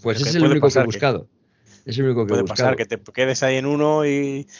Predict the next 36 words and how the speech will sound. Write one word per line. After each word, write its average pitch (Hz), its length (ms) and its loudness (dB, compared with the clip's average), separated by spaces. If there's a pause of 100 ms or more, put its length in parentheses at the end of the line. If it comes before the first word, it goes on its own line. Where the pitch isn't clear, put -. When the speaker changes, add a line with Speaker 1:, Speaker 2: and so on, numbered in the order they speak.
(100)
Speaker 2:
por 127 100 -6
eso 180 220 4
a 156 80 2
mí 165 100 0
me 175 80 2
ha 170 60 0
pasado 165 260 0
en 147 60 -2
algunos, 139 420 -4
¿eh? 120 80 -6
De 127 160 -6
dejarlo 143 480 -2
y 190 60 2
decir, 120 420 -6
"Venga, 127 220 -8
mañana 143 320 -4
vuelvo", 113 280 -4
y 107 40 -4
al 113 140 -4
día 151 160 2
siguiente 175 400 0
ponerte 185 400 -2
y - 40 2
decir, 120 240 0
"Hostia, - 400 -8
tío, 117 560 -8
era 131 180 -8
esto". - 360 -10 (680)
Speaker 1:
Pero 113 160 -2
es 110 80 -4
que - 80 -4
este - 140 -2
era 131 100 2
muy 131 140 0
fácil, 113 320 -4
¿eh? 107 160 -6